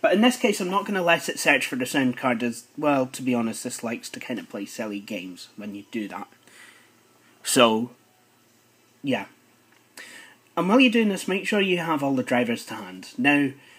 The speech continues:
if you're running a Compaq computer, good news, because H P still has all the old Compaq drivers. So,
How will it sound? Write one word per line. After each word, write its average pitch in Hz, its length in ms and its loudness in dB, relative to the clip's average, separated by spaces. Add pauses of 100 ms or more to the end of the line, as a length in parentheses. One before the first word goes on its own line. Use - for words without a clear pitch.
(160)
if 131 160 2
you're 131 120 4
running 175 220 6
a 143 60 2
Compaq 165 500 0
computer, 165 720 0 (180)
good 294 220 6
news, 294 640 8 (160)
because 147 680 -2 (1400)
H 185 300 4
P 175 240 -8 (320)
still 151 400 4
has 147 240 2
all 139 160 4
the 131 280 4
old 143 340 4
Compaq 131 500 2
drivers. 107 580 -2 (640)
So, 120 360 0